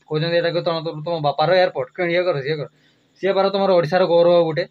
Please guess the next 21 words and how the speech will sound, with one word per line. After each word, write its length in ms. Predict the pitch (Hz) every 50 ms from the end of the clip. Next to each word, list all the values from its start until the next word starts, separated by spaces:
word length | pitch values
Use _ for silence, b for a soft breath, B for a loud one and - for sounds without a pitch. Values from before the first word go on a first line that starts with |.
| _ _ _ _ - -
ସେ 60 | 185 190
ଯାଇଥିଲା, 360 | 180 185 185 180 190 190 180
ଆଫ୍ରିକା 280 | 160 151 151 160 165 180
ଯାଇଥିଲା, 240 | 175 170 160 175 190
ବୁଲି 200 | 180 160 156 165
ବୁଲାକି 300 | 165 170 170 170 170 175
ଆସିକି 300 | 175 156 151 165 - 202 202
ତାକୁ 200 | - 165 151 170 170
ଆମେ 140 | 170 175 165
ରିସିଭ୍ 220 | 156 151 165 156
କରିବା 180 | 160 156 165 170
ପାଇଁ 120 | 175 165
ଆସିଛେ। 240 | 165 156 151 220 208 -
ତୁମେ 200 | 180 170 175 170
ତାକୁ 160 | 170 165 160 175
ଏମିତି 200 | 170 165 151 180 175
ହୀନସ୍ତା 360 | 165 165 165 147 151 175 175
କଲେ 200 | 160 170 170 170 165
କି 80 | 160
ହବ 140 | 160 165 175 165
ନା? 100 | 151